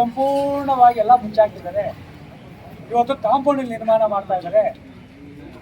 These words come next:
ಅಂಬೇಡ್ಕರ್ ಭವನಕ್ಕೆ ಮೂರು ಎಕರೆ ಕೊಟ್ಟಿರೋದನ್ನು ಬಿಟ್ರೆ ಇನ್ನು ಮಿಕ್ಕಿದ್ದೆಲ್ಲ ಹೋಗ್ತಾ ಇದೆ. ಸರ್ವೆ ನಂಬರ್ ಮೂವತ್ನಾಲ್ಕು, ಮೂವತ್ತೈದರಲ್ಲಿ ಅವನು ಯಾರೋ ಬೆಂಗಳೂರು ಬಾಬು ರೆಡ್ಡಿ ಅಂತ ಹೇಳೋದನ್ನು ಇವತ್ತು ಕಾಂಪೌಂಡ್ ಆಗ್ತಾ ಇದ್ದಾನೆ. ಅದು ಈ ಬೋವಿ ಏನೋ ಏನಿದೆ, ಬೋವಿ ಇನಾಮತಿ ಅಂತಾರಲ್ವಾ, ಕಲ್ಲು ಕುಟ್ಕೂರ್ಗೆ ಕೊಟ್ಟಿರೋದು ಅದನ್ನ.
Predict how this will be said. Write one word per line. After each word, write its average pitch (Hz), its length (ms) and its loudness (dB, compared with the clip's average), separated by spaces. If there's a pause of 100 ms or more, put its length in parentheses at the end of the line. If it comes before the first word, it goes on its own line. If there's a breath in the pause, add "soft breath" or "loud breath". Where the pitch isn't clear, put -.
ಅಂಬೇಡ್ಕರ್ 269 540 0
ಭವನಕ್ಕೆ 247 380 -2 (100)
ಮೂರು 247 220 -2
ಎಕರೆ 262 320 2
ಕೊಟ್ಟಿರೋದನ್ನು 247 560 -2
ಬಿಟ್ರೆ 254 360 4 (360)
ಇನ್ನು 247 160 -4
ಮಿಕ್ಕಿದ್ದೆಲ್ಲ 277 400 0 (100)
ಹೋಗ್ತಾ 233 300 2
ಇದೆ. 202 160 -2 (400)
ಸರ್ವೆ 262 300 4
ನಂಬರ್ 254 280 0
ಮೂವತ್ನಾಲ್ಕು, 247 580 0
ಮೂವತ್ತೈದರಲ್ಲಿ 226 840 0 (440)
ಅವನು 220 160 4
ಯಾರೋ 247 260 6
ಬೆಂಗಳೂರು 247 380 0
ಬಾಬು 262 200 6 (120)
ರೆಡ್ಡಿ 233 240 -4
ಅಂತ 208 140 -4
ಹೇಳೋದನ್ನು 196 340 -8 (140)
ಇವತ್ತು 240 240 -6 (100)
ಕಾಂಪೌಂಡ್ 254 360 2
ಆಗ್ತಾ 214 160 0
ಇದ್ದಾನೆ. 175 240 -10 (340)
ಅದು 220 140 2
ಈ 262 60 -6 (100)
ಬೋವಿ 254 300 2
ಏನೋ 240 140 0 (160)
ಏನಿದೆ, 220 280 -8
ಬೋವಿ 269 280 2
ಇನಾಮತಿ 240 340 -2
ಅಂತಾರಲ್ವಾ, 208 480 0 (320)
ಕಲ್ಲು 262 240 -2
ಕುಟ್ಕೂರ್ಗೆ 254 500 -6
ಕೊಟ್ಟಿರೋದು 262 380 2
ಅದನ್ನ. 165 260 -10